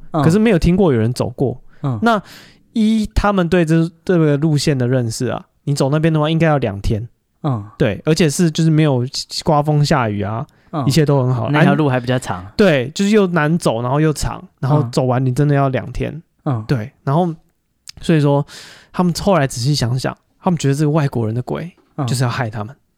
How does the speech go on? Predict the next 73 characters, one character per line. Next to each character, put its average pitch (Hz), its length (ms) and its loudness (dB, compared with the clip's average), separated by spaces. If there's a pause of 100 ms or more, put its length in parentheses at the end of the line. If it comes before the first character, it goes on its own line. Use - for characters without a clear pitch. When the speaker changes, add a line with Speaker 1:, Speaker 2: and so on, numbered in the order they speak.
(160)
Speaker 1:
嗯。 165 100 2
哦。 147 520 2 (200)
Speaker 2:
他 214 120 0
虽 262 180 2
然 190 140 2
说 202 200 2
有， 135 240 0 (440)
哦， 143 240 0
前 156 160 0
面 196 100 2
有 160 120 2
拜 175 200 0
托 160 140 2
他 160 120 2
说 160 140 0
：“跟 165 140 -2
我 143 100 0
的 113 80 0
家 131 220 -2
人 120 140 -4
说， 123 180 -4
我 117 80 -2
在 131 120 0
这 135 100 0
边 127 340 -2 (300)
Speaker 1:
嗯。 117 400 -6 (220)
Speaker 2:
很 127 260 -4
好， 147 260 -2
Speaker 1:
我 131 80 -6
在 127 60 2
这 127 60 2
边 147 80 4
Speaker 2:
只 165 40 6
是， 160 40 4
Speaker 1:
过 135 140 -2
得 117 120 -4
很 107 120 -8
好。 117 80 -8
Speaker 2:
只 143 100 -2
是 147 140 0
很 127 200 0
冷。” 127 200 0
Speaker 1:
各 156 120 0
个 135 160 -2
学 127 200 -2
习 127 180 -4
情 113 40 -8
绪 127 80 -4
高。 165 60 4
Speaker 2:
好 156 100 4
像 214 240 2
有， 139 280 0 (360)
好 151 180 -2
像 202 140 2
有 139 120 2
话 160 220 0
要 147 120 2
托 143 240 -2
他 139 260 -2
带 143 200 -2
他 127 120 -2
们 123 100 -4
下， 123 240 -6 (600)
Speaker 1:
嗯。 127 160 -6
Speaker 2:
就 151 100 0
是 143 240 -6
拜 151 140 0
托 143 120 2
他 139 60 0
们 135 100 -4
带 123 160 -2
下 110 200 -4
山。 120 280 -8